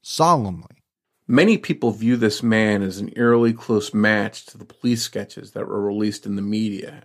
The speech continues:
Speaker 2: after the interviews done under hypnosis. Notably, the sketches have one side of the jaw larger than the other,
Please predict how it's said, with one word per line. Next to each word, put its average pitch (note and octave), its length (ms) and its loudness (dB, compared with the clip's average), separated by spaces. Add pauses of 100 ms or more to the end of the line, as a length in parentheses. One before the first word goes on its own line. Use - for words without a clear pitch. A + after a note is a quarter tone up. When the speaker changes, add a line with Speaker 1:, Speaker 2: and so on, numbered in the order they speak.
Speaker 2:
after G#2+ 360 -2
the G2+ 160 -6
interviews G2 440 -8
done G#2 240 -8
under F#2+ 240 -12
hypnosis. - 800 -6 (420)
Notably, A#2 640 4 (420)
the - 100 -4
sketches C#3 460 0
have G#2+ 220 0
one A#2+ 320 0
side A#2 260 2
of G2+ 120 2
the G2+ 120 0
jaw G#2+ 360 4
larger G#2 500 2
than F#2+ 160 -10
the F#2+ 100 -10
other, G2+ 400 -10